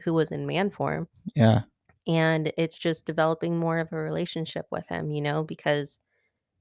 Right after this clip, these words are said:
Speaker 1: they say you have to act like you're dating him every <laughs> single day, and I'm not cheating on you, babe. <laughs>
Speaker 2: You cheat on me with Je-, with Jesus anytime, it's okay.
Speaker 1: Mm, I'll take that.
Speaker 2: <laughs>
Speaker 1: But yeah, it's just,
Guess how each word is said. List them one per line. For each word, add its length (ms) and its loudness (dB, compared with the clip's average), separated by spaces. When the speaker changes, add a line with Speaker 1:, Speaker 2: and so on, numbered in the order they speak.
Speaker 1:
they 120 2
say 180 2
you 120 4
have 120 0
to 60 0
act 200 4
like 160 -2
you're 140 -2
dating 480 -2
him 360 -2
every 380 2
<laughs> 20 0
single 360 2
day, 300 4
and 100 0
I'm 120 0
not 160 0
cheating 280 0
on 100 -4
you, 80 -2
babe. 360 0
<laughs> 1000 -2
Speaker 2:
You 120 8
cheat 180 12
on 140 12
me 120 12
with 200 10
Je-, 180 10
with 160 8
Jesus 360 8
anytime, 480 8
it's 160 0
okay. 300 2
Speaker 1:
Mm, 80 -4
I'll 180 -8
take 220 -10
that. 260 -6
Speaker 2:
<laughs> 580 -4
Speaker 1:
But 220 0
yeah, 280 -2
it's 300 -8
just, 480 -2